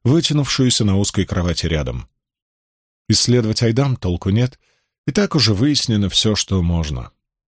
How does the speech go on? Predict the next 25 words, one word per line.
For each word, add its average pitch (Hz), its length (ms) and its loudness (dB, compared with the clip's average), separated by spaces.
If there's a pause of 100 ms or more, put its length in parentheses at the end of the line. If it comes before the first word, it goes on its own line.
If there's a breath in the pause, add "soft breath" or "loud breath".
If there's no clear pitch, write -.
Илэйн 110 320 4
даже 104 240 2
попробовала 107 580 0
заняться 104 480 2
исцелением 113 540 2
спящей. - 560 -2 (500)
Наверное, 147 440 2
употребила 117 560 -2
всё 147 280 -2
своё 104 260 0
знание 90 420 0
исцеления. 65 680 -4 (760)
Если 98 300 0
б - 80 -12
Найниф 95 380 0
не 95 80 0
спала, 113 400 0
вряд 143 240 0
ли 120 80 0
бы 104 120 2
она 101 140 0
согласилась 101 640 0
на 110 120 -2
такой 127 380 -2
опыт. - 440 -4